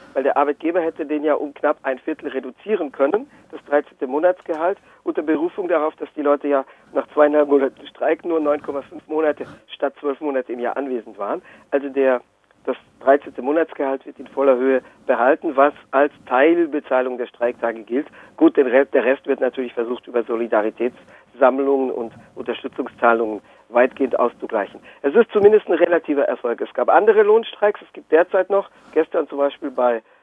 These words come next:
den Nahverkehrsbetrieben in Toulouse, wo seit Wochen gestreikt wird, periodisch. Es gab größere, also in vierstelliger Zahl, lohnabhängige mobilisierende Lohn-,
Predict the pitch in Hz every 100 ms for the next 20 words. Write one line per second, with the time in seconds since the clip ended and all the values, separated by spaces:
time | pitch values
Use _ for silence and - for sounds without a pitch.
0 | _ _ _ - 139 139 143 139 139 -
1 | 135 - 123 117 113 - 127 151 247 -
2 | _ _ _ - 127 120 123 113 151 208
3 | 220 _ _ - - 147 170 - 160 160
4 | 147 151 170 180 - 143 - 147 143 -
5 | _ _ _ - 123 185 208 196 180 175
6 | - - 135 139 - 185 - 160 147 143
7 | - 139 175 233 - _ - 185 180 165
8 | 165 156 147 147 147 139 135 143 139 131
9 | 123 135 147 147